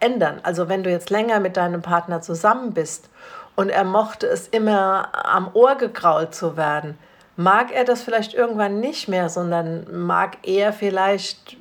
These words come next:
ja, die Berührung auch an seiner Brust oder an seinem Nacken. Frag ihn und achte auf Signale. Oder beziehungsweise zeigt einander, sagt offen,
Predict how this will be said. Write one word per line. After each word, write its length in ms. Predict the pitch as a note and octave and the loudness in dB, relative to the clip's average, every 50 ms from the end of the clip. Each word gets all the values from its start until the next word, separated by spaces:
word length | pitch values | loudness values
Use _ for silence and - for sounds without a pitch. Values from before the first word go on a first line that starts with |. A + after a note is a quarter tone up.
| - - - - C3 | -20 -20 -16 -12 -6
ja, 240 | G3 G#3 G#3+ G3+ G3+ | -2 0 2 2 2
die 120 | G3 G#3 | 0 -2
Berührung 640 | - G3+ F#3+ F3+ F#3+ A3 A3 A3 G#3+ G#3+ G#3 G#3+ G#3 - | -4 -2 -2 0 2 2 2 4 2 0 -2 -2 -2 0
auch 320 | - F3+ F#3 F#3+ F#3+ - | 0 2 2 0 0 -2
an 200 | - - F#3 F#3 | -4 -4 -4 -2
seiner 320 | F#3 F#3+ F#3+ F#3 F#3+ F#3+ | -2 -2 0 0 0 -2
Brust 600 | F#3 - - - B3 D#4+ E4+ - - - - - | -2 -4 -2 0 0 0 0 -2 -8 -12 -10 -6
oder 300 | - - G3 F3+ G3 F#3 | -2 0 0 2 2 0
an 140 | F3 F#3 F3+ | 0 -2 -2
seinem 280 | F3+ G3 F#3+ F#3 F#3 F#3 | -2 -2 -2 -2 -2 0
Nacken. 380 | G3+ A3 C4 C4 - E3+ D3 - _ _ _ _ _ - - _ | 2 2 2 0 -2 -12 -14 -14 _ _ _ _ _ -20 -20 _
Frag 500 | - - E3+ F3+ F3+ F#3+ A#3 B3+ - - | -8 -2 2 2 4 4 2 0 -2 -6
ihn 180 | C4+ C4 C4 | -6 -4 -4
und 440 | B3+ - - A3 G3+ G3 - - - - | -6 -4 -4 -4 -4 -4 -6 -12 -8 -2
achte 360 | - G#3 A3 - - - - - | -2 -2 -2 -2 -8 -6 -4 -4
auf 120 | G3 - | -4 -4
Signale. 720 | - - G#3+ G#3 - G3 F#3 F#3 G3 G3+ F#3+ D#3+ C#3 D3 - _ _ _ _ _ _ _ _ _ _ _ _ _ _ _ _ _ _ _ _ _ _ _ _ _ _ _ - - - - - - | -4 -6 -6 -6 -4 -4 -2 0 2 0 0 0 -4 -8 -12 _ _ _ _ _ _ _ _ _ _ _ _ _ _ _ _ _ _ _ _ _ _ _ _ _ _ _ -20 -18 -18 -18 -6 2
Oder 380 | - G#3 A3 G#3 G3+ F#3 - - - - | 4 6 6 6 6 2 2 -2 -6 -14
beziehungsweise 840 | F#3+ - - A#3+ A3+ A3 G#3+ - G3 G3+ G3 G3 F3+ F#3 F3+ F3+ F3+ - _ _ _ _ _ _ _ _ _ _ _ _ | -8 -2 0 0 0 0 0 0 2 2 2 2 2 -2 -4 -4 -6 -16 _ _ _ _ _ _ _ _ _ _ _ _
zeigt 480 | - - - A3 A#3 D4+ D#4+ - - - | -6 0 4 4 4 4 2 -2 -4 -2
einander, 640 | - G3+ F#3 E3+ E3 D#3 D#3 D3+ D3 C#3 C3+ C3+ C3+ - _ _ _ _ _ | 0 0 0 0 0 -2 -2 -6 -8 -6 -6 -8 -8 -12 _ _ _ _ _
sagt 500 | - - D#4+ C4 A3+ C4 C4 - - - - | -2 2 4 4 4 2 -2 -6 -4 2 4
offen, 360 | A3+ B3 A#3 A#3+ C4 C4+ | 6 6 4 2 -2 -10